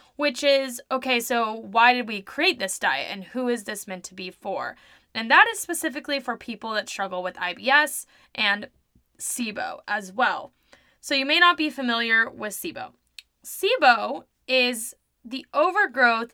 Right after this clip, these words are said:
of bad bacteria. And when we say bad bacteria, this is, like, pathogenic bacteria. These are things that we actually do not want in our gut. And we do have those things in our gut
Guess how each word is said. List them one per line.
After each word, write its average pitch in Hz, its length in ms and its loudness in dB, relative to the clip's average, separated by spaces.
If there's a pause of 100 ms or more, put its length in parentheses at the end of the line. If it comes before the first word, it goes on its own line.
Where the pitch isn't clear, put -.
of 220 320 -2 (200)
bad 240 380 4
bacteria. 208 800 -6
And 262 180 -6
when 285 140 -4
we 415 140 -4
say 508 240 -4
bad 220 340 4
bacteria, 220 680 -2 (420)
this 330 180 -4
is, 539 260 -4
like, 254 140 -8
pathogenic 220 840 0
bacteria. 185 760 -4
These 330 240 -2
are 466 100 -4
things 349 200 -6
that 302 100 -2
we 247 140 -8
actually 247 380 -6
do 240 260 -6
not 220 200 0
want 202 200 -4
in 214 80 -10
our 190 120 -4
gut. 190 240 -4
And 247 120 -6
we 330 140 -4
do 294 280 -4 (160)
have 233 360 0
those 294 240 -6
things 302 260 -6
in 294 80 -6
our 302 100 2
gut 294 300 2